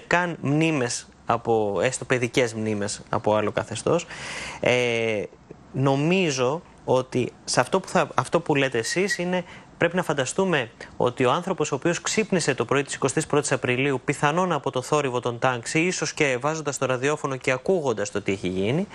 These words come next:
βρέθηκε σε μία πόλη στην οποία δεν επιτρεπόταν να περ-, να, ούτε καν να, να περπατήσει στο δρόμο, τουλάχιστον τις πρώτες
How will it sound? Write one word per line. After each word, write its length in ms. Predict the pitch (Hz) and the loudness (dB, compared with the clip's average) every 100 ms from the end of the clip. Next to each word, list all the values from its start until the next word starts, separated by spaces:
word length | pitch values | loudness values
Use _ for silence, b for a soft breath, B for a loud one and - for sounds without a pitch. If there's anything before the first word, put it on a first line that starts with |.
| B B B B | B B B B
βρέθηκε 420 | - 220 233 - | 2 2 2 -2
σε 140 | 196 175 | 0 0
μία 500 | 180 208 190 160 135 - | 2 2 2 -2 -6 -6
πόλη 540 | - 139 147 196 254 247 B B | 0 2 2 0 -4 -8 B B
στην 260 | - - 147 | -6 -2 0
οποία 260 | 143 190 170 | 2 2 2
δεν 120 | 190 | 0
επιτρεπόταν 480 | 185 160 156 170 160 | 0 0 0 0 0
να 100 | 147 | -2
περ-, 200 | 135 - | -4 0
να, 340 | 127 120 113 | 2 2 0
ούτε 220 | - 151 151 | -2 0 0
καν 300 | 147 143 95 - | 0 -2 -8 -10
να, 220 | 127 120 - - | -4 -4 -4 -10
να 160 | 139 127 | 0 0
περπατήσει 480 | 127 123 123 139 - | 2 0 0 -2 -2
στο 180 | - 117 | -2 0
δρόμο, 520 | 123 123 123 175 254 - - - | 2 0 0 -4 -6 -12 -20 -2
τουλάχιστον 380 | 139 143 139 | 2 2 0
τις 160 | 123 123 | -6 0
πρώτες 520 | 135 120 104 - - | 2 2 0 -4 -6